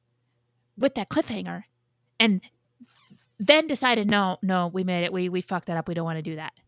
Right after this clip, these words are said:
And that is d-, d-, mind-boggling. And it gives me no faith in any of their storytelling going forward.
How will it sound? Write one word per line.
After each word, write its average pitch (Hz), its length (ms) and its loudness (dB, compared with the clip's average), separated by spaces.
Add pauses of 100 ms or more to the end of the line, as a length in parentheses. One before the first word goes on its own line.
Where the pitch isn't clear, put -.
(260)
And 214 140 4
that 240 160 4
is 233 480 2 (1200)
d-, 190 100 -12 (140)
d-, - 100 -14 (160)
mind-boggling. 196 1120 0 (1600)
And 240 140 6
it 220 100 0
gives 247 260 0
me 220 380 -2 (680)
no 269 300 8
faith - 520 -4
in 190 240 0
any 208 220 4
of 180 80 -2
their 175 100 0
storytelling - 540 -8
going 220 240 -12
forward. - 420 -16